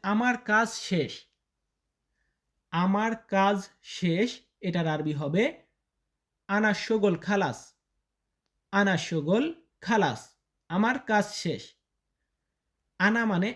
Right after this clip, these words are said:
আমার, শোগল মানে কাজ, খালাস মানে শেষ। "আনা শোগল খালাস", আমার কাজ শেষ। ভিউয়ার্স, এর পরবর্তীতে আমরা শিখব, "আমি বাইরে যেতে চাই।"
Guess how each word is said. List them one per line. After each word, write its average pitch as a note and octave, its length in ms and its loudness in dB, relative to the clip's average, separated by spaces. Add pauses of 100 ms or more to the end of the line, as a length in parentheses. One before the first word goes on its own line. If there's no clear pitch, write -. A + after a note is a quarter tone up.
আমার, D3+ 320 -2 (640)
শোগল G3+ 400 2
মানে D3+ 220 0
কাজ, D#3+ 360 -2 (560)
খালাস G#3+ 360 2
মানে E3 220 -2
শেষ। D3 340 -2 (440)
"আনা D#3+ 180 0
শোগল C#3+ 360 -2
খালাস", E3+ 380 -2 (240)
আমার E3 280 2
কাজ C#3+ 200 -2
শেষ। D3+ 320 -8 (1800)
ভিউয়ার্স, G3+ 460 2 (1400)
এর A#3+ 180 6
পরবর্তীতে G3+ 600 2
আমরা D#3+ 180 -2
শিখব, D#3 320 -4 (1300)
"আমি G#3 300 4
বাইরে F3 440 2
যেতে E3 300 0
চাই।" G#2+ 260 -8